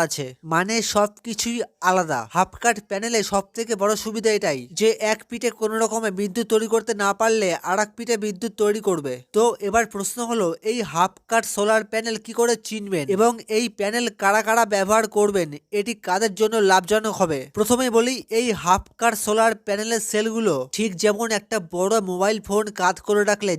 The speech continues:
যেমন সাইজ হয়, এই হাফ কাট প্যানেলের সেলগুলো ঠিক তেমনই সাইজ হয় এবং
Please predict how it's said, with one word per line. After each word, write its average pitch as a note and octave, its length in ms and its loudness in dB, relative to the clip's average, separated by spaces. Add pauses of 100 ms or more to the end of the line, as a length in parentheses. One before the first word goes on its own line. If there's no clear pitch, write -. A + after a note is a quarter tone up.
যেমন F3 200 -2 (140)
সাইজ F#3 220 2 (120)
হয়, C#3+ 180 2 (280)
এই B3 100 4 (140)
হাফ G3+ 200 2 (120)
কাট A#3 140 0 (120)
প্যানেলের A3 440 -2
সেলগুলো A3 400 2 (180)
ঠিক G#3+ 120 -4 (120)
তেমনই G#3+ 400 -4
সাইজ G#3 200 2 (100)
হয় C3 160 0 (480)
এবং A3 220 2